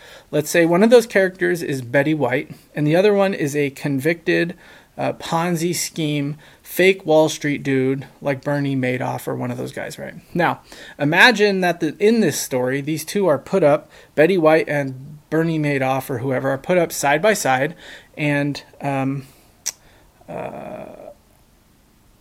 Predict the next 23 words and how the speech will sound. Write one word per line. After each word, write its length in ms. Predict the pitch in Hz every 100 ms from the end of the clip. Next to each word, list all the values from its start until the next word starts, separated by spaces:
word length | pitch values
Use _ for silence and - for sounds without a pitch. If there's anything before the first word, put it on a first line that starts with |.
| _
in 160 | 185 170
our 240 | 202 262
eyes, 280 | 135 131 156
of 120 | 147
course, 260 | - 208 -
we 100 | 170
know 300 | 190 220 160
when 280 | 156 156 147
we 100 | 135
think 180 | 254
of 120 | 262 131
that, 180 | 131
right, 140 | 143 143
we 100 | 151
think 240 | 156 127
Betty 180 | 151 185
White, 260 | 190 247 -
she's 280 | - 139
a 60 | 139
national 580 | 120 160 170 - 170 151
treasure, 560 | - - 165 127 123 139
right? 200 | 151 151
W-, 200 | 151